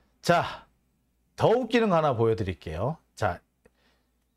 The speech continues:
신진우 부장판사가 과거에 한 재판입니다.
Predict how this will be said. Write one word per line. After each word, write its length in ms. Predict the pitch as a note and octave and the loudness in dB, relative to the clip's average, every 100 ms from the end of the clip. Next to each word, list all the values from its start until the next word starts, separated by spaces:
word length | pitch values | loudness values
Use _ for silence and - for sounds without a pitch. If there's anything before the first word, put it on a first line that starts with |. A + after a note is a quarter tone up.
| _ _ | _ _
신진우 560 | - A3 G#3+ A#3+ C4 B3+ | -4 0 2 2 2 2
부장판사가 680 | A3 G3 E3 E3 D3+ D3 | 2 2 2 2 2 0
과거에 720 | C#3+ A2+ A2+ D#3 G#3 A3 A3+ - _ _ _ _ | 0 0 2 2 2 0 -2 -8 _ _ _ _
한 300 | - E3 D#3+ | -4 -2 0
재판입니다. 760 | - D3+ D3 A2+ F#2 D#2+ - | 0 0 0 -2 -4 -8 -16